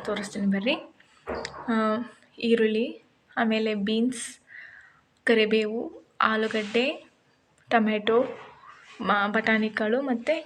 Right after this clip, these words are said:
ಕಡಲೆ ನಾನು ನೆನೆಸಿಟ್ಟಿದ್ದೆ, ನೆನೆಸಿಡ್ಬೇಕು. ಆಮೇಲೆ ಕ್ಯಾರೆಟ್, ಆಮೇಲೆ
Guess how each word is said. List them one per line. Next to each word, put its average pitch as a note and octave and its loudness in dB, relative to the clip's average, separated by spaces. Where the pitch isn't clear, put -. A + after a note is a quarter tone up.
ಕಡಲೆ G#3+ 0
ನಾನು A3 4
ನೆನೆಸಿಟ್ಟಿದ್ದೆ, G#3 0
ನೆನೆಸಿಡ್ಬೇಕು. A3 0
ಆಮೇಲೆ G#3+ -2
ಕ್ಯಾರೆಟ್, G3+ 0
ಆಮೇಲೆ A3 -2